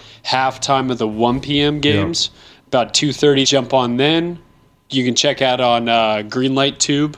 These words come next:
Speaker 2: Yep.
Speaker 1: on YouTube.
Speaker 2: Yep.
Speaker 1: We'll also have links on our Twitter handle and our Greenlight, uh, Instagram feed.
Speaker 2: That's right. You said it. You said it. That was surgical, Reed. That was, you're surgical with this bitch, Reed.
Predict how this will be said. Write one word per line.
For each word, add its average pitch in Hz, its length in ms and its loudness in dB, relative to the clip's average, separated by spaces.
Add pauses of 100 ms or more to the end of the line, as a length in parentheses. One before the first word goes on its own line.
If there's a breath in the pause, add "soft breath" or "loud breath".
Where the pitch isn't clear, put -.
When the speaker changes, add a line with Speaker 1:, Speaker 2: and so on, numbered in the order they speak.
Speaker 2:
Yep. 110 120 4
Speaker 1:
on 117 180 0
YouTube. 151 600 0
Speaker 2:
Yep. 110 120 2
Speaker 1:
We'll 120 100 2
also 123 260 0
have 113 280 0
links 117 440 -2
on 110 240 -2
our 107 320 -2 (420 loud breath)
Twitter 175 280 2
handle 165 380 0
and 123 180 0
our 117 140 0
Greenlight, 131 560 0 (140)
uh, 117 320 2
Instagram 127 540 -2
feed. 107 260 -6 (480)
Speaker 2:
That's 101 180 -2
right. 107 220 2
You 104 100 0
said 110 260 2
it. 92 160 0
You 98 100 0
said 110 260 2
it. 92 100 0
That 101 100 0
was 101 120 2
surgical, 95 680 0 (140)
Reed. 95 260 2
That 95 100 -2
was, 92 220 -2 (600)
you're 104 60 4
surgical 101 540 2
with 87 120 0
this 87 160 -4
bitch, 87 360 -2 (220)
Reed. 95 320 2